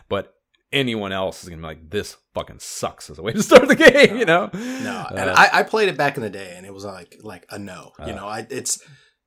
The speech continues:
Speaker 2: there are a few games that are racing games that stick out in my mind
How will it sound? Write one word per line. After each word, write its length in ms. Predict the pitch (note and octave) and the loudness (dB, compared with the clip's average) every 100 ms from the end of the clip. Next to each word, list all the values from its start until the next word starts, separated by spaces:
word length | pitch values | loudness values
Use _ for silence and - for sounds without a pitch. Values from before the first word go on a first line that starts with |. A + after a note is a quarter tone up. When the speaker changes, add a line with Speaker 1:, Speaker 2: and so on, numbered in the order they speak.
| _ _ | _ _
Speaker 2:
there 260 | B2+ C#3+ C3+ | 0 2 2
are 240 | C3 A#2+ | 2 0
a 40 | A#2 | -4
few 360 | - D3+ E3+ | -8 -8 -6
games 440 | C3+ B2+ A#2+ A#2 A2 | -4 -4 -4 -8 -6
that 120 | G#2 | -6
are 40 | |
racing 300 | G2 G#2 - | -6 -8 -8
games 200 | F#2+ F#2 | -12 -14
that 60 | F#2 | -12
stick 220 | - G#2+ | -10 -10
out 140 | G2 F#2 | -12 -14
in 60 | |
my 100 | F#2 | -16
mind 480 | F#2+ F#2 F2+ F2+ - | -18 -16 -16 -18 -20